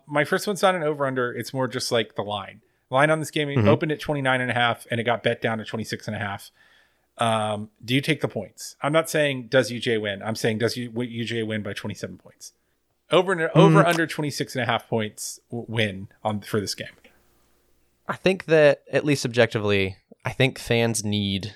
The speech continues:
Speaker 2: U G A to come out and win a game by at least twenty-seven points to make them feel good about the season, especially going into the gauntlet that is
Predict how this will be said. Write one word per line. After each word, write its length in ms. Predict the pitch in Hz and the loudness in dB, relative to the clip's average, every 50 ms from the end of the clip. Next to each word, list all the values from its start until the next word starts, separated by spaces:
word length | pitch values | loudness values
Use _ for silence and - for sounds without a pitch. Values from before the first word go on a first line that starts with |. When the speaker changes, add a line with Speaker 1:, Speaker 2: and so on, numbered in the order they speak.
| _ _ | _ _
Speaker 2:
U 180 | - 104 104 104 | -8 -6 -4 -4
G 160 | 95 95 98 | -2 -2 0
A 100 | 98 98 | 0 0
to 80 | 90 90 | 0 -2
come 260 | - - - 104 95 | -4 -2 -2 0 0
out 340 | 90 92 92 92 - - _ _ _ _ _ _ _ _ _ _ _ _ _ _ | 0 0 0 -2 -2 -4 _ _ _ _ _ _ _ _ _ _ _ _ _ _
and 220 | - 107 101 95 82 | -2 -2 -2 -2 -2
win 160 | 98 98 98 | -2 0 0
a 60 | 98 | 0
game 320 | 90 95 92 95 98 98 92 | 0 0 0 0 0 0 2
by 180 | 95 92 90 | 2 4 4
at 100 | 90 - | 2 2
least 220 | 85 98 90 - - | 0 -4 -6 -6 -4
twenty-seven 460 | - 95 92 - - 95 90 92 85 | -4 -2 -2 0 0 0 0 -2 -4
points 460 | - 104 101 110 - - - - - _ _ _ _ _ | -2 0 0 0 0 -4 -6 -8 -8 _ _ _ _ _
to 100 | - - | -4 0
make 180 | 95 95 92 | 0 0 2
them 120 | - 98 92 | 0 -2 0
feel 160 | - 101 95 | 2 0 2
good 140 | 95 104 101 | 4 2 4
about 140 | 104 120 127 | 4 2 2
the 60 | 131 | 2
season, 280 | - - 139 127 139 131 | 0 0 0 0 0 0
especially 400 | 110 - - 123 - - 131 113 | -2 2 2 2 2 4 0 4
going 300 | 101 117 107 104 104 104 | 4 4 4 6 4 2
into 340 | 101 101 98 - - 107 98 | 2 0 0 -2 -2 0 0
the 80 | 98 95 | 0 2
gauntlet 420 | - 98 98 98 76 92 87 - | 4 4 4 4 2 2 0 0
that 140 | 95 95 92 | 2 2 2
is 300 | 92 95 95 92 - | 4 2 2 0 -4